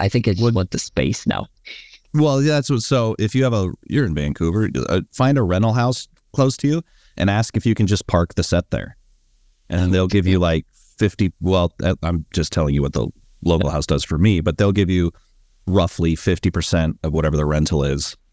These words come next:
Speaker 2: And then you
Speaker 1: Mm-hmm.
Speaker 2: just leave it in their gear cage.
Speaker 1: Good to know. I might, I have some people I could approach with this then. I'm
Speaker 2: Yeah.
Speaker 1: gonna try.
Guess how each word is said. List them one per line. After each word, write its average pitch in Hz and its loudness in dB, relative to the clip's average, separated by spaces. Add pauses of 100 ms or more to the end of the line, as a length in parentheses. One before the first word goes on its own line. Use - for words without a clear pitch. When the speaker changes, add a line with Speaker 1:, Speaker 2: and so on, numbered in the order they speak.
(120)
Speaker 2:
And 80 2
then 80 2
you 80 -2
Speaker 1:
Mm-hmm. 107 2
Speaker 2:
just 127 0
leave 95 2
it 98 0
in 85 0
their 90 2
gear 92 0
cage. - -8 (1160)
Speaker 1:
Good 95 -2
to 104 2
know. 95 2 (480)
I 90 2
might, 82 0 (220)
I 82 0
have 82 0
some - -2
people - -2
I - 2
could 60 -2
approach - -4
with 92 -2
this - -6
then. 50 -6 (460)
I'm 60 0
Speaker 2:
Yeah. 71 0
Speaker 1:
gonna 58 0
try. - -2